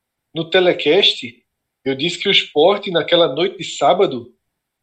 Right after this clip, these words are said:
somou doze pontos. Os seus próprios três, e a derrota do, do Ceará, a derrota do Coritiba em casa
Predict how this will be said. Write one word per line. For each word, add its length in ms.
somou 840
doze 380
pontos. 600
Os 140
seus 200
próprios 440
três, 760
e 340
a 80
derrota 460
do, 280
do 80
Ceará, 640
a 120
derrota 640
do 160
Coritiba 840
em 240
casa 640